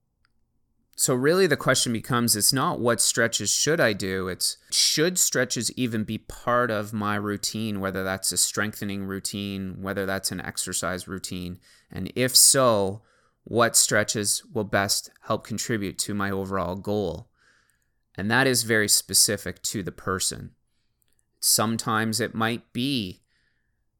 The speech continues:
the use of static stretching to change a person's pain experience. Static stretching is still something that can be used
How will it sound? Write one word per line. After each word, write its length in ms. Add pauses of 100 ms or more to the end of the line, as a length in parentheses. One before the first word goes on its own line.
(100)
the 100
use 260
of 120
static 480
stretching 600 (120)
to 120 (100)
change 840 (880)
a 40
person's 440
pain 460 (100)
experience. 880 (1040)
Static 400
stretching 640 (720)
is 240
still 680 (280)
something 420
that 140
can 140
be 60
used 720